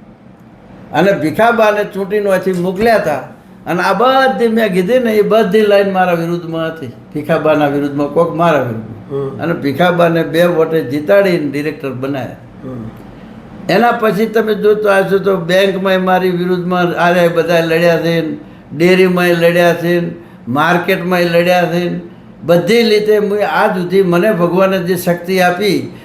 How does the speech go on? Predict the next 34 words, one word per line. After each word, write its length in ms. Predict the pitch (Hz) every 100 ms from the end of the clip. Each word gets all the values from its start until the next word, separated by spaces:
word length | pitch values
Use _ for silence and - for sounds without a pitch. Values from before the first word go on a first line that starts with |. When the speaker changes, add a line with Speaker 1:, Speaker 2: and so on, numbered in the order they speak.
| -
Speaker 1:
અને 160 | 160 185
મને 340 | 165 170 233
ભગવાને 500 | 208 170 165 202 208
જે 140 | 190 208
આ 80 | 196
પ્રજાનો 520 | 175 175 190 202 196
પ્રેમ 400 | - 180 214 208
આપ્યો 280 | 196 196 202
અને 120 | 185
પ્રજાજનોએ 720 | 175 170 226 214 214 202 196
મને 240 | 190 196
સ્વીકાર્યો 560 | - 175 175 220 240 208
છે, 200 | 165 160 - - - -
એ 120 | 208
પ્રમાણે 400 | 233 196 202 202
આજ 440 | 190 156 208 190 185
સુધી 180 | 175 202
હું 240 | 190 196
સતત 380 | 185 190 233 214 - - - - - - - - - - - 147
એમના 460 | 185 214 214 196 135 - - - -
પ્રજાજનોના 800 | 170 190 214 208 208 214 214 196
લીધે 320 | 170 165 202
જીતતો 340 | 170 180 -
આવ્યો 240 | 196 196 196
છું. 220 | 190 151
મારી 280 | 160 175 196
તાકાતથી 560 | - 170 165 190 185
હું 220 | 190 185 180
કોઈ 120 | 180
દાડો 260 | 180 175
જીત્યો 340 | 143 151 175 175 185 - - - -
Speaker 2:
નથી. 160 | 170 143
Speaker 1:
નથી. 400 | 190 165 135 - - -
પણ 180 | 190 208